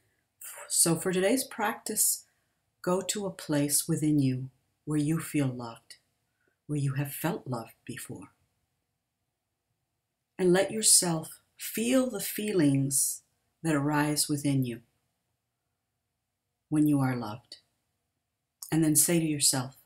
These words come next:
"I am loved. I am loved. I am loved in ways seen and unseen. I am deserving of love.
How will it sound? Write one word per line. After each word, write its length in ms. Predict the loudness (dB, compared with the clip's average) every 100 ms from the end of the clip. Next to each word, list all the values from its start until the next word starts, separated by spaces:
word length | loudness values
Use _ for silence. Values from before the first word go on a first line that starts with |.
| _ _ _ _ _ _ _ _ _ _ _
"I 540 | -6 -4 -4 -6 -10 _ _ _ -6
am 140 | -4
loved. 440 | -2 -4 -10 -16 -20 _ _ _ _ _ _ _ _ _ _ _ _ _ _ _ _ _ _ _ _ _ _ -2
I 580 | 0 0 -2 -4 -6 -14 _ _ -8
am 140 | -4 -2
loved. 480 | -4 -6 -10 -18 -20 _ _ _ _ _ _ _ _ _ _ _ _ _ _ _ _ _ _ _ _ 0
I 100 | 4
am 200 | 4 2
loved 320 | 0 -2 -4
in 180 | -2 0
ways 300 | 0 0 2
seen 640 | 4 4 2 2 -2 -6 -4
and 120 | 0
unseen. 760 | 0 0 0 0 -2 -6 -10 -14 -18 _ _ _ _ _ _ _ _ _ _ -18 -18 _ _ -2
I 100 | 2
am 200 | 4 4
deserving 760 | 4 6 6 4 0 -2 -4 -8
of 160 | -10 -10
love. 460 | -14 -14 -18 -20